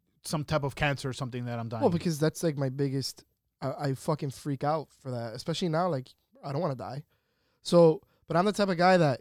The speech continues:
Speaker 2: something's happening, and my wife will be like, "Go to the doctor." I'm like, "No, you crazy? Like, what if they actually <laughs> do find something?"
Speaker 1: <laughs>
Speaker 2: So I don't even have a primary.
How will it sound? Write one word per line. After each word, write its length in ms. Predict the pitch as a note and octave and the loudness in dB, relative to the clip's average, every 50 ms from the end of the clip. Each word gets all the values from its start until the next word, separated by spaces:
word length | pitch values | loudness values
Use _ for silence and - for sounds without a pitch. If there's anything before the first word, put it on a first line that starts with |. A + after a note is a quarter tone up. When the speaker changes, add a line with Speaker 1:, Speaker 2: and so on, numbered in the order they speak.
| - - | -6 -12
Speaker 2:
something's 420 | - - - E3 E3 F#3+ F3+ D3 - | -6 -2 -2 -2 0 -2 -2 0 2
happening, 340 | D3+ D#3 D#3+ D#3+ F3+ F#3+ F3+ | 2 2 2 2 0 -2 0
and 60 | D#3 | 0
my 60 | C3+ | 0
wife 180 | B2 A#2+ B2 B2+ | 0 0 -2 -2
will 80 | C3 | -2
be 120 | B2 C3+ B2 | -2 -2 -2
like, 240 | A#2+ A#2 A2 - _ _ _ _ _ _ _ - | -2 -2 -4 -8 _ _ _ _ _ _ _ -10
"Go 60 | A#2+ | -8
to 80 | A#2 A2+ | -6 -6
the 60 | A#2 | -4
doctor." 320 | B2+ D#3 F3+ E3+ - A#2+ | -2 -4 -4 -4 -6 -8
I'm 60 | B2 | -8
like, 200 | B2 B2+ - - C#3+ C#3+ | -8 -8 -10 -12 -10 -4
"No, 140 | D3 D#3+ F3 | -2 -2 0
you 460 | D#3+ A#2+ - _ _ _ _ _ _ _ | -2 -4 -8 _ _ _ _ _ _ _
crazy? 440 | - C3 C3+ D#3 E3 - C4+ B3 - _ _ _ | -6 -4 -4 -4 -4 -6 -8 -12 -12 _ _ _
Like, 120 | C#3+ B2 _ _ _ | -20 -20 _ _ _
what 120 | B2+ C#3 | -4 -4
if 80 | D#3+ E3 | -4 -2
they 120 | - E3+ | -2 -4
actually 220 | F3 D#3+ - E3 C#3 | -4 -4 -6 -8 -8
<laughs> 120 | C3 C#3 | -4 -2
do 80 | - B3 | -2 -2
find 320 | - - - C#3+ C3 D3+ | -2 -2 -4 -4 -4 -4
something?" 420 | - - C#3+ C3+ A#2+ C3 C3 B2 - - | -4 -4 -4 -4 -6 -6 -6 -6 -6 -6
Speaker 1:
<laughs> 40 | - - B5 C6+ C6+ C6 C6 C6+ B5+ B5 B5+ B5+ B5 - - - _ _ _ _ _ | -6 -6 -8 -8 -8 -10 -10 -12 -12 -14 -14 -18 -18 -20 -20 -20 _ _ _ _ _
Speaker 2:
So 120 | - - - | -10 -2 0
I 60 | F#3+ | 2
don't 80 | A#3+ C4 | 2 4
even 120 | B3 G#3+ | 4 4
have 100 | G3+ F#3+ | 6 6
a 40 | F3 | 4
primary. 520 | - - E3+ F3+ G3 F#3+ D#3 C3 A#2+ B2 | 4 4 4 4 4 4 2 2 0 -4